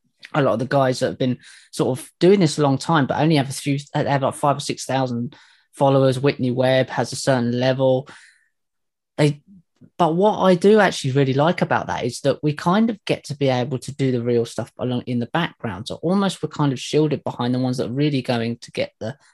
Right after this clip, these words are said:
flack. So in a way, it kind of backfires because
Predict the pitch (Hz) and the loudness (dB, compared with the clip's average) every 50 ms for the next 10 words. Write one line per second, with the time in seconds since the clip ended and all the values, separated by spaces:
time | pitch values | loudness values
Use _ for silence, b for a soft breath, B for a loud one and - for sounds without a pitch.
0 | b b - - - 160 131 113 - - - - _ B B B B B B B | b b -12 -4 -2 0 0 -2 -2 -8 -14 -20 _ B B B B B B B
1 | B - - 160 156 151 - 190 196 180 160 165 185 185 160 123 - - 170 156 | B 0 2 4 4 4 4 4 2 4 4 4 4 4 2 2 0 2 2 2
2 | 147 - 165 147 - - - - 180 175 170 156 120 107 107 - - - 143 147 | 2 2 0 -2 -2 -2 -4 -2 0 2 2 2 0 -2 -4 -8 -8 -8 -8 -4
3 | - 151 147 143 143 - - - - | -2 0 0 0 -2 -6 -10 -10 -12